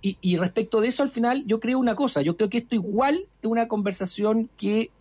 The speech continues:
yo te lo decía el otro día, yo creo que esto va a, o sea, las is-, las A F P van a perder la naturaleza que tienen hoy día en la, en, en cómo hoy día se conocen, porque vamos a cambiar el sistema. Y cuando digo yo, me refiero a la sociedad, ¿eh?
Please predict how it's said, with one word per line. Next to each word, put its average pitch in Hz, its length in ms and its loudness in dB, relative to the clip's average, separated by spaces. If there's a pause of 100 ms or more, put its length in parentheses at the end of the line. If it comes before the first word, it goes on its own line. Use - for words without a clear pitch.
(400)
yo 151 140 0
te 165 80 -2
lo 156 80 4
decía 156 240 0
el 196 60 0
otro 220 200 0
día, 220 300 0 (240)
yo 135 80 -2
creo 165 160 0
que 185 60 2
esto 185 280 0
va 175 360 0 (420)
a, 135 420 -2 (340)
o 139 60 -14
sea, 131 160 0
las 131 140 2
is-, 131 320 -2
las 143 160 0
A 165 80 2
F 175 180 -2
P 202 380 -2 (260)
van 160 260 -2
a 180 80 0
perder 147 420 0
la 226 100 0
naturaleza 190 480 0
que 190 80 -4
tienen 185 200 0
hoy 170 120 2
día 190 240 0
en 202 80 0
la, 175 140 -2
en, 139 200 -8
en 135 160 -4
cómo 185 400 0
hoy 156 160 0
día 180 260 0
se 196 400 0
conocen, 214 640 0 (380)
porque 143 200 -2
vamos 165 160 2
a 180 40 -6
cambiar 175 220 0
el 190 60 -2
sistema. - 540 -4 (960)
Y - 80 -4
cuando 131 180 2
digo 139 160 2
yo, 156 400 0
me 123 180 -6
refiero 120 220 -4
a 139 40 -2
la 131 40 -2
sociedad, 127 540 -2
¿eh? 127 60 -14